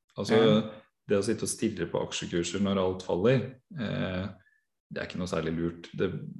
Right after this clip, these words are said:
Speaker 1: ender jo som regel med at man da gjør en eller annen overilt handling.
Speaker 2: Ja.
Speaker 1: Dette gjelder også egentlig,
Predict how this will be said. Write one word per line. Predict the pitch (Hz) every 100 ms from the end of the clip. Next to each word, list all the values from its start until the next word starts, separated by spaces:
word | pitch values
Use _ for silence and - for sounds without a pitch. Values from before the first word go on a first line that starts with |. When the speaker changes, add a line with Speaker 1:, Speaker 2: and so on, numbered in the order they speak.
| -
Speaker 1:
ender | 101 85 95
jo |
som | 107 113
regel | 87 80 85
med | 82
at |
man | 92
da | 87 85
gjør | 90 90 92 87 87 90
en | 85
eller | 87
annen | 87 85 87 85 87 _ -
overilt | 104 82 78 80 90 - -
handling. | 107 87 90 135 147 147 -
Speaker 2:
Ja. | 110 107 120 - -
Speaker 1:
Dette | 123 123
gjelder | 151 117 120
også | 85 -
egentlig, | 85 80 78 82 104 107 104 -